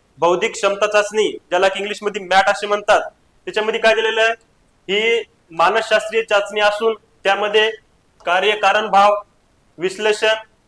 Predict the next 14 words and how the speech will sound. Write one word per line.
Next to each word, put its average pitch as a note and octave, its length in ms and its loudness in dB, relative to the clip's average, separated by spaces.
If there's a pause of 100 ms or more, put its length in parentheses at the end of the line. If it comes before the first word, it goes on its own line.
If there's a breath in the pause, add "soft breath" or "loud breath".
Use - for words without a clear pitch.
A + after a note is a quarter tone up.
(200)
संकलन G#3 600 0 (320)
इत्यादी G3 400 0
संकल्पना G#3 520 -4
आधारावर G#3 540 0 (420)
नव्वद G3 420 4 (440)
बहुपर्यायी A3 680 2 (120)
वस्तुनिष्ठ G#3 520 -2
प्रश्न F#3+ 360 -4
असणार F3 300 0
आहेत. D3 200 -6 (640)
कशा E3+ 160 -4
कशावर? G#3+ 400 2 (1160)
मानसशास्त्रीय G#3 640 0
चाचणी, G#3+ 440 0